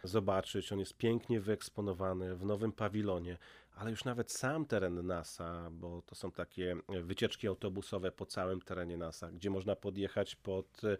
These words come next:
mm, ten słynny hangar z napisem nasa, ale też można, mm, pojechać autobusem w rejon wyrzutni SpaceX, firmy, która teraz, e, opracowuje właśnie rakiety i także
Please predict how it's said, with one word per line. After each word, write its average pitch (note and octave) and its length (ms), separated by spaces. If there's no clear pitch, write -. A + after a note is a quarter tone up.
mm, G2+ 220
ten G2 160
słynny A2+ 420
hangar G#2 520
z F#2 80
napisem G2 500
nasa, F2 420
ale G2 200
też - 240
można, G#2 560
mm, G2 240
pojechać G#2+ 680
autobusem G2+ 680
w F#2+ 60
rejon G#2 320
wyrzutni G#2 640
SpaceX, - 760
firmy, A2 240
która G2 220
teraz, A2+ 560
e, F#2+ 140
opracowuje G2 640
właśnie F#2+ 560
rakiety G2 880
i F#2+ 440
także F#2 520